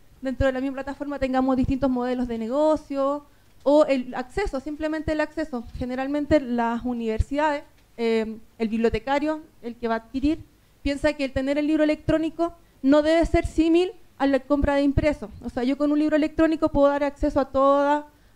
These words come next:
eh, las, a todos los usuarios y aún todavía los editores no dan esos permisos, todavía están en transición. Vamos a, voy a hablar, eh, esto, he tratado de buscar información actualizada y hay, pero me gusta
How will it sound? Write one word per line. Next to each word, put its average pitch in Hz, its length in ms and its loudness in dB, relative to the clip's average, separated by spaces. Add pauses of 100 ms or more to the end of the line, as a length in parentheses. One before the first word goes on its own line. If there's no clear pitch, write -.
eh, 254 320 4
las, 226 640 -4
a 240 100 -2
todos 294 260 6
los 269 260 2
usuarios 262 480 0 (480)
y 254 260 6
aún 294 420 2 (200)
todavía 269 420 -2
los 285 180 0
editores 277 480 2 (300)
no 269 180 0
dan 285 300 0
esos 294 280 -2
permisos, 311 440 -2
todavía 254 260 -2
están 294 220 0
en 302 140 -2
transición. 247 600 -6 (840)
Vamos 285 380 2
a, 277 260 -6 (1120)
voy 277 180 4
a 302 60 4
hablar, 285 320 -2 (760)
eh, 247 480 4 (380)
esto, 302 480 -2 (240)
he 285 80 -14
tratado 302 280 2
de 320 80 2
buscar 311 380 -2
información 302 480 -6
actualizada 311 560 -2
y 294 120 -4
hay, 285 180 -2
pero 285 160 -6
me 269 80 -6
gusta 285 380 -2